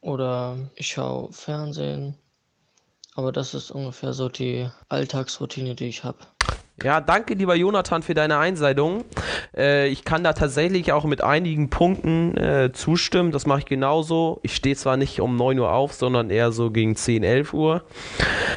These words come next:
Speaker 2: Äh, aber tatsächlich, ähm, gehe ich auch meinen Hobbys nach, äh, danach. Also, du hattest ja davon geredet, dass du Gitarre spielst. Ich gehe dann halt angeln.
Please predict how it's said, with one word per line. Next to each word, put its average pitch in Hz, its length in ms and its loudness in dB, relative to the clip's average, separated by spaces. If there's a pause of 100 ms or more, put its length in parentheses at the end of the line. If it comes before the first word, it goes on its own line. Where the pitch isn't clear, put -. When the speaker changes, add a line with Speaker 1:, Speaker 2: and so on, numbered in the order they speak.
(180)
Speaker 2:
Äh, 127 380 4
aber 123 240 2
tatsächlich, 147 960 0
ähm, 120 840 2 (160)
gehe 131 120 0
ich 127 120 0
auch 139 140 2
meinen 123 240 0
Hobbys 170 320 0
nach, 165 500 0
äh, 135 400 2
danach. 135 640 0
Also, 113 460 2 (400)
du 117 80 6
hattest 117 240 -2
ja 113 420 2 (160)
davon 113 400 2
geredet, 113 480 2
dass 110 140 0
du 120 60 -2
Gitarre 139 440 0
spielst. 139 460 0
Ich 117 100 -2
gehe 120 100 2
dann 113 220 2
halt 107 260 2
angeln. 131 460 2